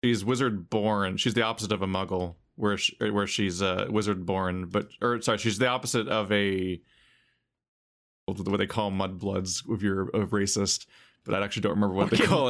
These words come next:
Speaker 1: it if you're not
Speaker 2: every,
Speaker 1: racist.
Speaker 2: eh, by the way, every, every wizard is
Speaker 1: But
Speaker 2: racist
Speaker 1: she's
Speaker 2: in this
Speaker 1: the, she's the
Speaker 2: world,
Speaker 1: opposite of
Speaker 2: but
Speaker 1: a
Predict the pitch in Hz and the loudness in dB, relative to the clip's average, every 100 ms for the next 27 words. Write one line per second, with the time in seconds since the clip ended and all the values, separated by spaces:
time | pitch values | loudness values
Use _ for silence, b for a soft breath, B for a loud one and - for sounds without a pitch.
0 | 123 - 117 110 110 139 95 139 170 160 | 0 0 2 4 4 2 4 4 6 4
1 | 151 156 156 156 143 131 - - 147 143 | 2 2 2 2 2 0 -4 -2 0 0
2 | 120 135 135 127 131 131 131 135 117 117 | 2 4 4 2 2 2 2 2 4 2
3 | 110 104 107 104 110 110 120 - - - | 2 2 0 0 0 2 0 0 -2 2
4 | 139 113 127 110 147 131 135 139 131 135 | 4 4 2 2 2 4 2 2 2 2
5 | 110 | 4